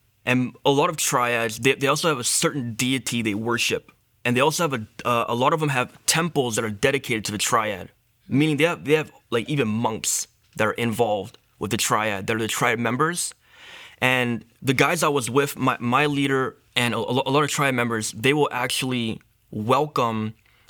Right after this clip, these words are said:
different spirits, and they actually practice witchcraft. You know, they would, they would wear, they would get certain tattoos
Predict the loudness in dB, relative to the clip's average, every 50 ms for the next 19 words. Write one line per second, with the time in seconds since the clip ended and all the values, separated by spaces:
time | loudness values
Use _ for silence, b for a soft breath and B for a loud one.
0 | b b -6 0 0 0 2 2 -2 0 0 -2 -2 -2 -2 -2 -2 0 -2 -4
1 | -6 -8 -8 -10 -12 _ _ _ _ _ _ _ _ _ _ _ 0 2 4 4
2 | 2 2 0 -2 -4 0 0 0 0 0 -4 -6 -2 -2 -2 -2 -2 -2 0 0
3 | 0 0 -4 -10 -18 -20 _ _ _ _ _ _ _ -4 -2 0 2 2 2 2
4 | 2 2 2 2 2 2 2 2 2 2 2 2 2 0 2 2 0 0 0 -2
5 | -2 -4 -2 0 0 0 0 0 -2 0 0 0 0 -2 -4 -6 -8 -8